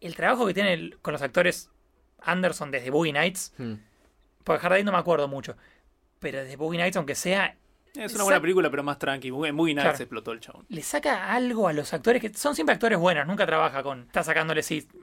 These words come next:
Speaker 1: sacarle a Joaquín Phoenix una gran actuación, está bien, Joaquín, Joaquín Phoenix es un genio.
Speaker 2: Claro.
Speaker 1: Pero Anderson le saca algo que no, ningún otro director puede sacarles.
Speaker 3: Bueno, el director de fotografía de Paul Thomas Anderson es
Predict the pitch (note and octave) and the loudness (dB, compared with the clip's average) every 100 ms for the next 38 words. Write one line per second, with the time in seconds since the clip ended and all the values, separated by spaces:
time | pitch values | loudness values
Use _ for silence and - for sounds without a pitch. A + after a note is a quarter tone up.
0 | - - F3 D#3+ E3 D#3+ C#3+ D#3+ F3 D#3 | -12 -6 0 2 2 0 -2 -2 -4 -4
1 | - D3 C#3 D3 D3+ D3 C#3+ C3 C#3 D#3 | -6 -8 -2 0 0 -2 -4 -6 -2 -2
2 | D#3+ - _ - B2 B2 A#2+ - - C#3 | -2 -10 _ -6 -6 -6 -10 -12 -8 -6
3 | C#3 D3 B2+ C#3+ A#2 C#3 B2+ A#2 - A2 | -6 -8 -8 -10 -6 -4 -4 -8 -6 -6
4 | F#2+ - - _ _ - E3 A#3+ A3+ G3 | -6 -12 -20 _ _ -4 0 0 0 0
5 | D#3+ G3+ G3 F#3+ G#3+ G3+ - D#3 D#3+ G3+ | -2 -2 0 2 2 0 -2 -2 2 4
6 | G#3+ G3+ F3 G#3 G#3 F3 D3+ C#3+ F#3+ F#3 | 4 2 2 4 4 2 0 0 0 2
7 | D#3+ D3+ D#3+ C#3 - _ _ D#3 F#3+ D#3+ | 2 0 -4 -8 -14 _ _ -4 -2 0
8 | D3+ D3+ D3+ E3+ D#3+ D#3+ D3+ D3 F3 E3+ | 0 0 0 -2 -2 0 2 2 2 2
9 | D#3 C#3+ C#3+ C#3 C3 B2+ _ _ D#3+ D3+ | 4 4 2 0 -2 -8 _ _ -4 -2
10 | D#3+ D3+ E3+ E3 C#3+ C3+ C3 | -2 -2 -2 -2 -4 -6 -10